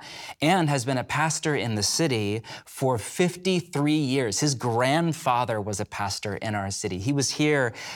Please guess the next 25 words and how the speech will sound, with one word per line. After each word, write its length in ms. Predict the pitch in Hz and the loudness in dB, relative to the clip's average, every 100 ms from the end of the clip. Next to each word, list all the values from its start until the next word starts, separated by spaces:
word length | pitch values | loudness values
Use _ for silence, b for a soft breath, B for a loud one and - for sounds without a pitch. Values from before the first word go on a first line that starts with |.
| - | -4
through 120 | 123 | -2
the 100 | 107 | 0
fifties 480 | - 156 143 127 110 | 0 0 0 -2 -2
and 100 | 101 | -2
sixties. 640 | - 151 - 123 107 - | -2 -2 -2 0 0 0
He 100 | 127 | 0
was 180 | 113 - | -2 0
at 240 | 123 131 123 | 0 0 0
Benson 320 | 135 151 143 | 0 0 -2
High 160 | 117 135 | -2 -2
School 320 | - 123 101 | -2 -2 -2
during 320 | 92 131 135 | 0 0 2
the 60 | 131 | 0
Civil 280 | - 123 | 0 0
Rights 380 | 117 117 127 - - | 2 2 0 -4 -4
Movement, 460 | 107 95 104 98 | -4 -2 -4 -4
through 120 | - 113 | -2 -2
the 100 | 101 | 0
Red 260 | 120 139 | 0 0
Line 240 | 131 123 110 | 0 -2 -2
in 80 | |
the 80 | 101 | -4
seventies 560 | - 127 127 120 110 98 | -2 0 0 -2 -2 -4
and 100 | 101 | -4
eighties. 380 | 120 120 110 92 | -2 0 0 -2